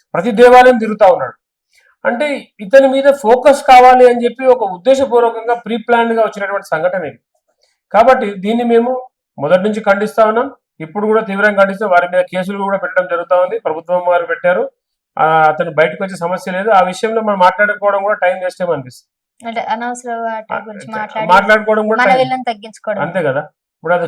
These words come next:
Speaker 1: చెత్త.
Speaker 2: అంటే యాక్చువల్ గా చాలా మంది అలా అనుకునే సైలెంట్ గా ఉన్నారు, కానీ, ఆ, చెత్తను కూడా ఆపకపోయినా కూడా మనకే ఆ దుర్వాసన వస్తుంది అని అంటారు కదా,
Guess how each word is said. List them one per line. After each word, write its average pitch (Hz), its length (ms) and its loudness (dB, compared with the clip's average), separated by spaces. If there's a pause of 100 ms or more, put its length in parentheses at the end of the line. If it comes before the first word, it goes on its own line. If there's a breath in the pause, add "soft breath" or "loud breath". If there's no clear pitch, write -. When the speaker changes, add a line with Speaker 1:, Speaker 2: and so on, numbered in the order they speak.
(120)
Speaker 1:
చెత్త. 175 180 0 (400 loud breath)
Speaker 2:
అంటే 277 140 -2
యాక్చువల్ 330 340 -2
గా 370 40 -2
చాలా 294 320 -2
మంది 311 240 -6
అలా 277 180 0
అనుకునే 302 560 -8
సైలెంట్ 262 420 -6
గా 254 160 -6
ఉన్నారు, 233 420 -8
కానీ, 302 460 -8 (340 soft breath)
ఆ, 233 340 0 (140)
చెత్తను 339 320 -4
కూడా 330 200 -2
ఆపకపోయినా 294 880 0
కూడా 285 160 -2
మనకే 277 480 -2
ఆ 277 160 6
దుర్వాసన 269 540 -2
వస్తుంది 254 380 -10
అని 247 140 -8
అంటారు 233 260 -8
కదా, 226 200 -2